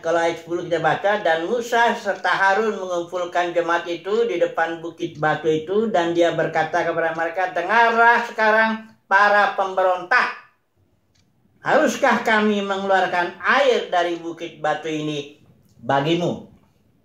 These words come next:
Jadi di sini Musa, eh, marah dia, dia mengekspresikan kemarahannya dengan memukul, eh, bukit batu itu dua kali. Dan Alkitab mengatakan Mazmur seratus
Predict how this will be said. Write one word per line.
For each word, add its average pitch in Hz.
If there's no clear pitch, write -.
Jadi 156
di 185
sini 240
Musa, 233
eh, 190
marah 175
dia, 160
dia 165
mengekspresikan 156
kemarahannya 147
dengan 147
memukul, 156
eh, 135
bukit 139
batu 135
itu 127
dua 131
kali. 180
Dan 190
Alkitab 277
mengatakan 214
Mazmur 196
seratus 175